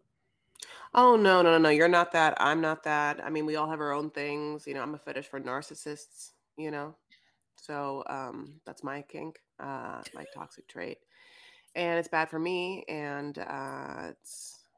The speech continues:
whatever, they're them. Fuck them. Um, anyway, so we've come to the end of this glorious second episode of the Jared from Du-,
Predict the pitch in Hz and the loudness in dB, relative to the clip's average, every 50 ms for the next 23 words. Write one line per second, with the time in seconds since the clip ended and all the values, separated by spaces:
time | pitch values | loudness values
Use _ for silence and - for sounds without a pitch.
0 | _ _ _ _ _ _ _ _ _ _ _ _ _ - - 143 - 131 131 - | _ _ _ _ _ _ _ _ _ _ _ _ _ -14 -12 -12 -12 -14 -16 -16
1 | 73 - - - - 76 78 - - _ _ _ _ - - - - - - - | -16 -16 -14 -12 -12 -12 -12 -14 -16 _ _ _ _ -20 -20 -20 -20 -18 -20 -20
2 | _ - - - - - - - - - 247 247 254 254 254 254 254 262 - - | _ -20 -20 -18 -18 -18 -18 -4 2 4 6 8 8 10 10 8 8 6 4 2
3 | 285 330 311 247 196 185 185 185 - 247 240 240 226 226 285 359 370 359 - 277 | 2 2 2 4 4 4 2 2 0 -2 -2 -2 0 2 2 2 2 0 -2 -4
4 | 277 269 226 240 226 - - 214 226 226 214 202 202 202 196 - - - - 160 | -2 -2 -2 -4 -2 -2 -2 -2 -2 -2 -4 -4 -6 -6 -8 -10 -14 -16 -18 -16
5 | 143 - 180 185 190 208 220 220 220 214 208 202 196 - - - - - - _ | -12 -8 -6 -4 -4 -4 -4 -4 -4 -6 -6 -8 -10 -12 -14 -14 -14 -16 -18 _
6 | _ _ _ _ 269 _ _ 143 143 _ _ _ _ - - - 196 185 180 180 | _ _ _ _ _ _ _ _ _ _ _ _ _ -20 -12 -10 -10 -8 -8 -10
7 | 165 165 - 156 - - 156 151 147 147 143 143 - - 139 135 139 135 139 139 | -10 -10 -10 -10 -10 -8 -8 -8 -8 -8 -8 -8 -8 -6 -6 -6 -6 -8 -10 -12
8 | - 139 135 131 135 143 - 165 165 170 170 - 170 156 151 156 143 | -12 -10 -8 -8 -10 -10 -8 -6 -4 -4 -4 -6 -8 -10 -8 -8 -8